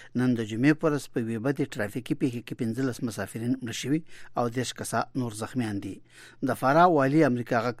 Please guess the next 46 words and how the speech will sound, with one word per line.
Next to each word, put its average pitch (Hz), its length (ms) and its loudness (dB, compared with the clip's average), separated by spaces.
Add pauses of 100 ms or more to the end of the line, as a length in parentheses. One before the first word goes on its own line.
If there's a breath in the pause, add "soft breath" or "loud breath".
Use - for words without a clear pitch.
ته 113 40 -2
وویل 135 340 0
چې - 160 -8
درې 127 220 0
ښځې 139 240 2
او 131 120 2
دوه 127 140 4
ماشومان 113 400 0
هم 131 180 2
په - 80 -8
وژل 104 280 -4
شوو 139 200 0
کسانو 101 380 -4
کې 110 80 -6 (100)
شامل 95 380 -6
دي. - 60 -18 (520 loud breath)
ټرافیکي 127 480 0
پیښه 165 240 2 (160)
د - 20 2 (380)
یوې 135 260 4 (280)
مال 123 180 2
وړونکې 151 420 2
لارۍ 117 260 2 (200)
او 127 80 4
د 113 160 -2
مسافرینو 120 560 -2
نه 110 160 -2
ډرګس 147 220 -2 (260)
سرویس 131 400 0
موټر 110 180 -8 (120)
ترمنځ 131 340 2
د 127 100 2
مخامخ 113 380 -4 (400 loud breath)
ټکر 127 320 2
په - 60 -6 (100)
نتیجه 104 320 -6
کې - 80 -8
وشوه. - 320 -6 (440 soft breath)
د - 20 -4 (100)
امریکا 110 320 -2 (100)
خبریال 110 480 -2
وایي 151 240 4
چې - 140 -4
له 143 40 0 (140)
جنگ 151 160 6 (140)
او 131 60 2